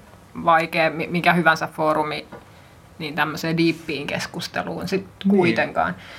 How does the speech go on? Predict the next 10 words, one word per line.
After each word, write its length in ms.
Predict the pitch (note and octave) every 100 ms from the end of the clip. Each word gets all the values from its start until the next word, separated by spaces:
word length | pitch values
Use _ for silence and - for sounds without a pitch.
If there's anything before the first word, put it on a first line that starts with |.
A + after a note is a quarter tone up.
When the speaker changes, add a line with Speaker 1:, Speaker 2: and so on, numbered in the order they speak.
| - -
Speaker 1:
Mä 100 | G#3
jäin 220 | A#3+ A#3
vi-, 120 | G#3+
vielä 240 | G#3 A3+ G3+
vaan, 180 | G3 F#3
niinku, 180 | F3+
just 160 | F#3 F#3 - - F3 - - -
pohtimaan 600 | G3 G3 G3+ F3 D#3 D#3
sitä, 800 | - - - F#3+ G3 - D#3+ D#3 - - -
että, 580 | D#3+ D#3+ D#3+ D#3 D3